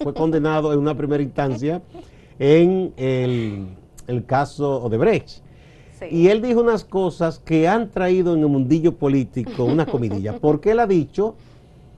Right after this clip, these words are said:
Speaker 1: él habló primero de que el padrón de Fuerza del Pueblo, que ellos dicen que tiene seiscientos y tanto de miles, que es el verdadero. Él dice que todo el mundo aquí hace broma con los padrones.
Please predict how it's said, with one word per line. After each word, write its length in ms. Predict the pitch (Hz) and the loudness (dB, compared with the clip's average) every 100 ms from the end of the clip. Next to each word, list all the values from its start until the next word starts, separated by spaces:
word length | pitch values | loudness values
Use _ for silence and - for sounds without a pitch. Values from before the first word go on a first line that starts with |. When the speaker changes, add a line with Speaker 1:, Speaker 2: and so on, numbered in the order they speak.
| - | -2
Speaker 1:
él 120 | 180 | 2
habló 240 | 240 233 233 | 6 6 6
primero 380 | 214 175 196 | 4 4 4
de 140 | 214 156 | 2 0
que 80 | 151 | -2
el 100 | 123 | 0
padrón 420 | 131 123 143 196 | 0 0 0 0
de 120 | 170 | -2
Fuerza 340 | - 160 160 | -2 -4 -2
del 160 | 156 143 | -4 -4
Pueblo, 400 | - 185 123 120 | -4 -4 -4 -4
que 80 | 120 | -4
ellos 120 | 123 | -4
dicen 260 | 135 156 135 | -4 -6 -6
que 80 | |
tiene 240 | 117 135 123 | -6 -6 -6
seiscientos 520 | 123 - 139 131 123 | -8 -6 -6 -4 -6
y 40 | |
tanto 340 | 120 127 123 120 | -6 -8 -6 -6
de 80 | 120 | -4
miles, 340 | 127 104 104 | -6 -8 -8
que 200 | - 151 | -2 0
es 80 | 175 160 | 0 -2
el 160 | 143 143 | -2 0
verdadero. 600 | 127 113 110 101 92 101 | 0 0 0 -2 -6 -4
Él 60 | 120 | -4
dice 240 | 143 147 | -2 -4
que 80 | 123 | -4
todo 200 | 143 143 | -2 0
el 40 | |
mundo 160 | 147 147 | 0 -2
aquí 180 | - 143 | -2 -6
hace 200 | - 117 | -2 -2
broma 360 | 123 143 135 | -2 -2 -4
con 120 | 131 | -6
los 140 | 117 - | -8 -8
padrones. 640 | 104 92 90 87 87 | -8 -6 -8 -10 -14